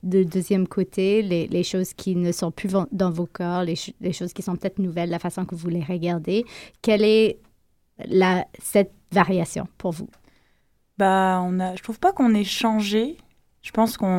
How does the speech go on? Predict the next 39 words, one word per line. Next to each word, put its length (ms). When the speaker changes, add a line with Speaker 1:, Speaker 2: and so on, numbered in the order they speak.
Speaker 2:
on 220
évolue, 640
mais 120
on, 80
on 140
a 80
une 100
complicité 560
avec 220
Sébastien 420
qu'on 200
a 80
développée 440
avec 260
Marie-Reine 500
qui 100
est 80
très, 160
très 220
forte. 480
Euh, 1400
je 80
pense 200
aussi 160
c'est 120
peut-être 160
pour 160
ça 140
que 140
d'autres 280
chorégraphes 500
nous 140
prennent 360
<laughs> 20
aussi 260
tous 180
les 180
deux. 320
Euh, 600